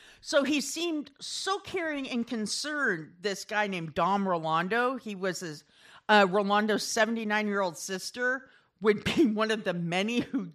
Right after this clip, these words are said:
<laughs> died on his watch. But this guy said, "Yeah, he's so caring and concerned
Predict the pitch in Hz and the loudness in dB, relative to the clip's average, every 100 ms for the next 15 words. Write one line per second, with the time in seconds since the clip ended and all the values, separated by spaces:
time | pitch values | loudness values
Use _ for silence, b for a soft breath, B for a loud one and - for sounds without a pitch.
0 | - - - 202 - 247 170 175 185 185 | -14 -10 -4 -2 2 2 6 4 6 2
1 | 156 160 180 151 - - B B 214 214 | 0 0 4 4 0 -16 B B 4 8
2 | 240 - 254 220 202 - 175 175 - 339 | 8 8 6 6 6 2 0 -2 -4 0
3 | 427 302 285 359 403 392 - 381 370 359 | 2 2 2 0 -2 -2 -2 0 0 0
4 | 339 320 330 359 202 185 | -2 -2 -2 0 0 -2